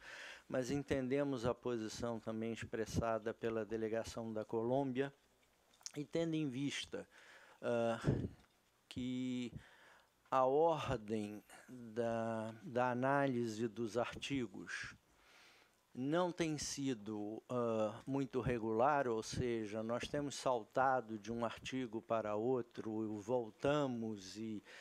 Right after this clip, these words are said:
e passamos para o final. Então, ah,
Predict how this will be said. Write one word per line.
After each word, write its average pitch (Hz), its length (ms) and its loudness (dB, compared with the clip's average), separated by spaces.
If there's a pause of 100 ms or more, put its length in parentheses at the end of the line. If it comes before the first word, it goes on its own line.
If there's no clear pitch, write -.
(380)
e 127 80 -2
passamos 131 680 4
para 117 240 2
o 113 40 2
final. 120 680 0 (500)
Então, 147 800 2 (140)
ah, 113 600 0